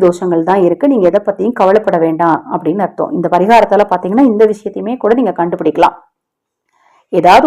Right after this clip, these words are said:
உங்களுக்குள்ள செய்வினை தோஷங்கள், இது மாதிரி ஏதாவது பிரச்சனைகள், தீய சக்திகளின் பிரச்சனைகள் இருந்துச்சு அப்படின்னா நீங்க கையில ஊத்திருக்கிற அந்த சாறு வந்து உங்களுக்கு சுடு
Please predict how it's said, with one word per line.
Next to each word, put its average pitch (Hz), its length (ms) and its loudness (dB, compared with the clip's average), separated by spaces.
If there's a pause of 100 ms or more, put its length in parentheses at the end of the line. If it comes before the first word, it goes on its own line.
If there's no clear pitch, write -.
உங்களுக்குள்ள 180 440 2 (520)
செய்வினை 247 380 2
தோஷங்கள், 185 480 2 (420)
இது 247 160 4
மாதிரி 240 220 6
ஏதாவது 196 260 6
பிரச்சனைகள், 202 520 0
தீய 247 180 2
சக்திகளின் 190 400 -4
பிரச்சனைகள் 190 440 -2
இருந்துச்சு 180 280 -2
அப்படின்னா 170 300 0 (220)
நீங்க 175 220 -2
கையில 214 240 4
ஊத்திருக்கிற 175 380 -2
அந்த 147 180 -2
சாறு 185 320 2
வந்து 156 180 0
உங்களுக்கு 185 400 2
சுடு 285 240 2